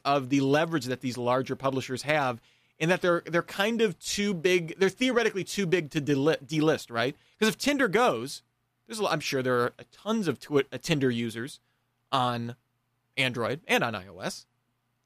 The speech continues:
Um, you wanna know what's a really good way to get someone to switch platforms? Uh, don't have the apps that they want to use on your platform in an easy way, in, a, in an easy and accessible way. Now, if Google does delist them, it's, it's not quite as dire as it is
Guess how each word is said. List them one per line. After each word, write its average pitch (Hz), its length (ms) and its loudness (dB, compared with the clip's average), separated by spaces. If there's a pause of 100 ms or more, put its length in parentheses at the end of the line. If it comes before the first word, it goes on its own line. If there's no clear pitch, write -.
(280)
Um, 165 260 -2 (360)
you 156 140 0
wanna 220 160 2
know 240 80 4
what's 226 180 2
a 196 60 0
really 165 240 4
good 170 200 2
way 156 200 2
to 151 140 -4
get 131 240 0
someone 151 360 -2
to 131 100 0
switch - 540 -2
platforms? 196 600 -4 (120)
Uh, 147 120 2
don't 165 360 0
have 170 260 -2
the 156 140 -2
apps 170 240 0
that 143 160 -6
they 139 100 0
want 131 240 -2
to 139 100 -2
use 131 280 4
on 139 180 0
your 135 120 -2
platform 131 460 -2
in 143 140 -4
an 139 120 -4
easy 147 280 -4
way, 131 400 0 (640)
in, 151 100 0
a, 160 40 4
in 147 120 2
an 151 100 0
easy 160 260 0
and 135 80 0
accessible 123 420 -4
way. 185 180 0 (1300)
Now, 220 120 2
if 165 80 -8
Google 220 240 2
does 175 320 2
delist 151 320 2
them, 151 100 0
it's, 147 220 -4
it's 165 180 -8
not 175 180 -2
quite 165 160 0
as 127 120 -4
dire 139 420 0
as 127 240 0
it 123 80 -6
is 123 240 -4